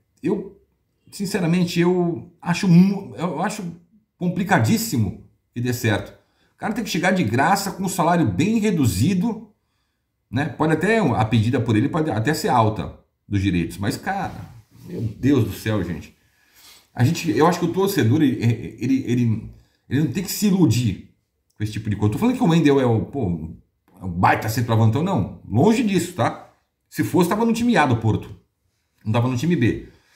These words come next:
Mas como a gente tá falando de Série B de Campeonato Brasileiro, de reposição de elenco, ou de qualificação, ou de mais opções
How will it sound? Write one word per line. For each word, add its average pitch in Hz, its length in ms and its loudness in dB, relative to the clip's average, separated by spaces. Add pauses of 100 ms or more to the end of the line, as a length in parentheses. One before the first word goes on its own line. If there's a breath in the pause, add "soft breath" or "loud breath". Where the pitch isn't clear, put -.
(220 loud breath)
Mas - 140 2
como 226 120 2
a 220 40 4
gente 220 80 0
tá 180 80 2
falando 160 240 2
de 123 80 0
Série 180 400 2
B 143 180 4
de 120 140 2
Campeonato 117 360 -2
Brasileiro, 101 460 0
de 95 160 -4
reposição 127 640 0
de 98 120 2
elenco, 117 260 0
ou 113 80 4
de 107 120 0
qualificação, 131 800 -2 (160 loud breath)
ou 110 120 0
de 123 80 4
mais 156 400 4
opções 147 640 0